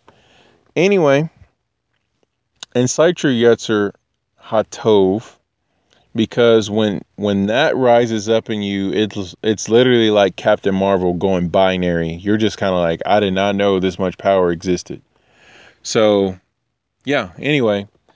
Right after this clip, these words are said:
Flaming sword against Amalek. Back to our source here. It says, "So he attacked us on the way out of Egypt, as they were headed toward Mount Sinai to receive God's Torah."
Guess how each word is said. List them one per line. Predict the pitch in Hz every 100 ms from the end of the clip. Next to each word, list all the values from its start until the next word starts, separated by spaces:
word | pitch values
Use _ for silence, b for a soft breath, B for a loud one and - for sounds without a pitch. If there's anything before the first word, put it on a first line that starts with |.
| b b b b _
Flaming | 160 170 156
sword | - 151 147 143 131 B B
against | 120 117 120 -
Amalek. | 113 107 107 104 - -
Back | 101 104 107 -
to | 113 107
our | 98 95 92 95 _ _ _ _ _ _ _
source | - 123 113 101
here. | 110 101
It | 101
says, | - 117 113 101
"So | 117
he | 120 120
attacked | - 151 160 156
us | 139
on | 123
the | 117
way | 110
out | 107
of | 98
Egypt, | 107 95 98 - _ _ _ _ _ _ _ _ _ _ _ _ _ _ - _ 113
as | 139 165 151
they | 151
were | 139 120
headed | 131 131 117
toward | - 120 117
Mount | 104 107 110
Sinai | - 104 107
to | 101
receive | 92 - 107 101
God's | 98 92 -
Torah." | - 92 78